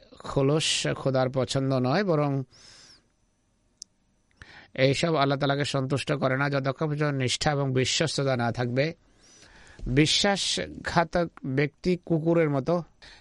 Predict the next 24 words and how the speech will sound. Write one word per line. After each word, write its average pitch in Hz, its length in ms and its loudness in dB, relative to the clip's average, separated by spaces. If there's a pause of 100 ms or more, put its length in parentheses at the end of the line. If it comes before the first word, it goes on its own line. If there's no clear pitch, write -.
(240)
যে 131 400 2
লাশ 143 520 2
তুল্য 151 340 2
পৃথিবীর 151 840 0
পিছনে 151 380 -2
ছুটছে। 160 580 -2
বাহ্যত 147 500 0 (480)
তারা 165 220 4
নেক 160 260 0
পরিদৃষ্ট 160 540 0
হয়, 180 320 2 (220)
কিন্তু 156 580 0
নোংরা 151 340 2
কার্যকলাপ 151 720 0 (540)
তাদের 147 720 0
জীবনে 143 320 -2
দেখা 139 260 0
যায়, 151 240 0
নোংরা 143 440 0
কাজ 139 440 0 (140)
করে, 160 320 0 (440)
আরও 147 200 2
অনেক 175 280 0 (300)
গুপ্ত 147 500 0